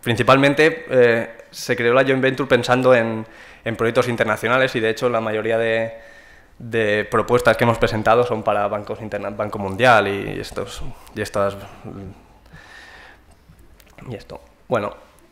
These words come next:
una vez justificado un poco <laughs> que esté hoy aquí, ya que seguramente nadie, nadie nos conocía ni, ni me conocía, aunque a lo mejor alguno me conoce de otros ámbitos, no muy lejanos, pero bueno, diferentes. Empezaré mo-,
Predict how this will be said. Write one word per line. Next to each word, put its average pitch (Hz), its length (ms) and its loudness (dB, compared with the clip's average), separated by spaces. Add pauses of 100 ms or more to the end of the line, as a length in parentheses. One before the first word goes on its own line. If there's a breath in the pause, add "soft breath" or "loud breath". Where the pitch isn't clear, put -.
(200)
una 147 180 4
vez 151 280 2 (160)
justificado 131 560 2
un 127 120 0
poco 123 440 4
<laughs> - 80 -12
que 123 60 -4
esté 120 320 -4
hoy 117 160 -2
aquí, 120 280 -4 (460 loud breath)
ya 110 140 -2
que 110 160 0
seguramente 110 480 0
nadie, 101 500 -2 (340 loud breath)
nadie 117 380 0
nos 113 220 0
conocía 117 480 4
ni, 113 380 0
ni 123 140 -2
me 117 100 -2
conocía, 127 500 -2
aunque 117 200 -8
a 107 40 -4
lo 107 60 -8
mejor 113 180 -2
alguno 113 520 -4
me 120 120 -10
conoce 113 280 -8
de 117 60 0
otros 110 220 -4
ámbitos, 123 540 2 (640 loud breath)
no 123 100 4
muy 127 140 6
lejanos, 113 420 2
pero 101 220 0
bueno, 101 320 -4
diferentes. 127 600 2 (300 loud breath)
Empezaré 117 420 6
mo-, 131 160 4